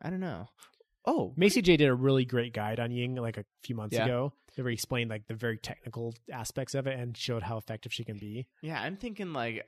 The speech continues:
Speaker 1: always Chalet, but you got Bandit Trick on Chalet.
Speaker 2: How do you only think of Chalet?
Speaker 1: I don't know. Bandit Trick's Chalet Small Garage. If you go above and you can get, like, a Candela on that floor, well, at that point, I may as well just, anyway,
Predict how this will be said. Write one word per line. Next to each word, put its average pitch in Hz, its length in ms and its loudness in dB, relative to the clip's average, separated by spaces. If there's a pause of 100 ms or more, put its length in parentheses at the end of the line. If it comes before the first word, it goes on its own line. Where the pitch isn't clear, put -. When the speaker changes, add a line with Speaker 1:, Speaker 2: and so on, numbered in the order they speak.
Speaker 1:
always 117 280 -2
Chalet, 98 600 -6
but 104 180 -2
you 120 80 -6
got 120 200 0
Bandit 123 260 -2
Trick - 420 -6
on 110 280 -6
Chalet. 110 340 -2
Speaker 2:
How 214 80 6
do 302 60 4
you - 80 4
only 208 180 4
think 208 180 0
of 190 120 -2
Chalet? 156 260 -2
Speaker 1:
I 151 40 2
don't 151 140 0
know. 165 200 -4 (400)
Bandit 127 220 0
Trick's 131 260 -6
Chalet 117 280 0
Small 117 280 -4
Garage. 107 260 -2
If - 100 -14
you 127 80 -4
go 127 160 0
above 107 580 0
and 101 100 -10
you 104 100 -8
can 107 160 -14
get, 98 180 -10
like, 101 140 -10
a 104 60 -14
Candela 101 500 -8
on 98 160 -10
that 95 220 -10
floor, 98 180 -10
well, 98 120 -10
at 98 160 -8
that - 220 -14
point, - 200 -18
I - 40 -16
may 95 180 -16
as 98 80 -18
well - 200 -16
just, - 260 -20
anyway, - 200 -18